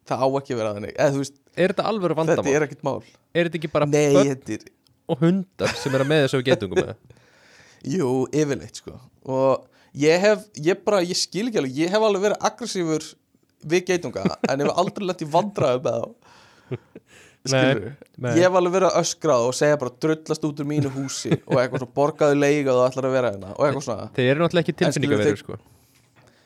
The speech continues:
Speaker 1: Nei, það er kannski það. Ég hef verið svolítið að móðga og svona
Speaker 2: Já,
Speaker 1: persónulega.
Speaker 2: já, já.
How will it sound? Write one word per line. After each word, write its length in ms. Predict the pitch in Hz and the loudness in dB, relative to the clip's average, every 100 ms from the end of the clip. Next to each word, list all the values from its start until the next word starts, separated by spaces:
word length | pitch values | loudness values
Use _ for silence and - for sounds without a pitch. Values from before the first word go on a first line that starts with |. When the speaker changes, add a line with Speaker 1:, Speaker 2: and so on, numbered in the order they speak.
| _ _ _ | _ _ _
Speaker 1:
Nei, 680 | 139 143 156 156 151 143 131 | -4 -2 0 2 2 0 0
það 80 | 135 | -4
er 80 | |
kannski 220 | 131 127 131 | -6 -10 -6
það. 180 | 131 127 | -2 0
Ég 120 | 123 | 2
hef 100 | 135 | 0
verið 160 | 139 139 | 0 -2
svolítið 200 | 139 135 | -2 -2
að 80 | 131 | 0
móðga 560 | 131 156 170 - 135 127 | 2 0 0 -4 -4 0
og 160 | 123 | -2
svona 160 | 127 123 | -4 -10
Speaker 2:
Já, 80 | 123 | -6
Speaker 1:
persónulega. 520 | 156 123 113 107 101 | -4 0 2 0 -2
Speaker 2:
já, 100 | 98 | -4
já. 100 | 101 | -8